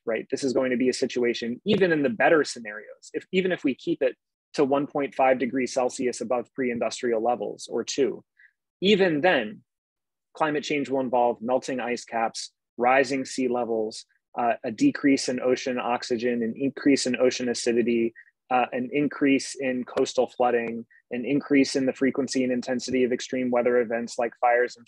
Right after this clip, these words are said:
floods, uh, regional conflict over land and water and food, and, uh, mass migrations of various kinds, novel forms of conflict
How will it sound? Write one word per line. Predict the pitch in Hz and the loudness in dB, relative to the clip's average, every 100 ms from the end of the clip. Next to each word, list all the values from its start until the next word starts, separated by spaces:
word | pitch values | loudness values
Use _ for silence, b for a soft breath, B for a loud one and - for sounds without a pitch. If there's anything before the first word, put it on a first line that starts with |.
| - | -4
floods, | 117 117 113 117 - _ _ _ - | 0 2 0 -6 -18 _ _ _ -8
uh, | 117 110 - _ _ _ _ _ - 156 - | -6 -6 -8 _ _ _ _ _ -16 -16 -2
regional | 147 156 147 139 | 2 4 4 2
conflict | - 139 135 - 139 127 | 2 2 2 4 2 2
over | 135 127 123 123 | 0 2 2 0
land | 117 127 131 131 | 0 -2 -2 -2
and | 113 113 | -4 -4
water | 117 131 135 131 | 2 4 4 2
and | 117 107 _ | -2 -10 _
food, | 143 139 135 135 123 | -4 0 0 -2 -4
and, | 113 113 - b b - | -8 -12 -18 b b -8
uh, | 113 113 | -6 -6
mass | 127 127 156 - | -2 0 0 -2
migrations | 143 139 123 131 131 139 131 123 | -2 -2 2 0 0 -4 -6 -4
of | 120 | 2
various | 127 127 123 | 4 4 0
kinds, | - 127 123 123 113 | -4 -6 -6 -6 -4
novel | 120 127 127 - | 0 0 0 0
forms | 135 131 117 | -2 0 -4
of | 120 | -8
conflict | - 120 123 - 120 - | -6 -6 -6 -2 -2 -2